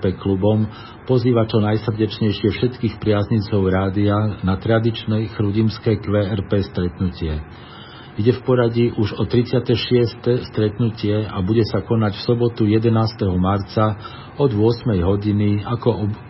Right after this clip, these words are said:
obvykle, v priestoroch A V Z O na Masarykovom námestí. V programe stretnutia je napríklad vyhlásenie výsledkov tohtoročného O K Q R P závodu a prednáška Milana O K jedna I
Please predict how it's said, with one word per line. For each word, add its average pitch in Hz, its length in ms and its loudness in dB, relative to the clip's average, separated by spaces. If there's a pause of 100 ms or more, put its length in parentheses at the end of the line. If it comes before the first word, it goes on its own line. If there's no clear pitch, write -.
(140)
obvykle, 110 460 2 (480)
v - 60 -18 (120)
priestoroch 107 640 2
A 113 240 0
V 107 160 2
Z 90 320 -2
O 104 240 2
na 90 140 2
Masarykovom 95 760 0
námestí. 82 640 -4
V - 800 -14
programe 110 460 2
stretnutia 110 640 2
je 98 100 4
napríklad 98 560 -2
vyhlásenie 107 720 0
výsledkov 110 680 0
tohtoročného 107 1000 0
O 104 80 0
K 101 240 -2
Q - 60 -12 (100)
R 104 240 2
P 85 160 0
závodu 101 560 0 (600)
a - 80 -2
prednáška 120 640 2
Milana 104 540 2
O 92 40 -2
K 98 300 0
jedna 98 240 0
I 95 240 -4